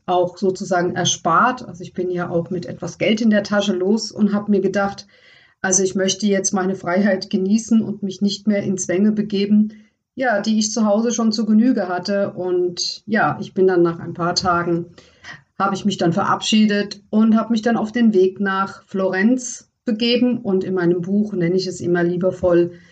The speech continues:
Firenze. Und du wirst auch sehen, dass ich immer wieder mal ein paar italienische Worte nutze.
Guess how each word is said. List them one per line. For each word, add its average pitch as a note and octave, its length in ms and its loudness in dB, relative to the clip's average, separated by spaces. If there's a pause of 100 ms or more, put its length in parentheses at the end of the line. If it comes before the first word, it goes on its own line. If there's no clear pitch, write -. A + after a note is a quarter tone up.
(140)
Firenze. G#3 840 2
Und F#3 100 2
du E3+ 80 -4
wirst - 240 -8
auch E3+ 120 -6
sehen, F#3 460 2 (340)
dass E3+ 160 -4
ich F3 120 -4
immer F3 260 0
wieder E3+ 440 2
mal E3 260 0
ein E3 220 -8
paar E3+ 240 -4
italienische F3+ 640 0
Worte E3+ 340 0
nutze. D3+ 500 -2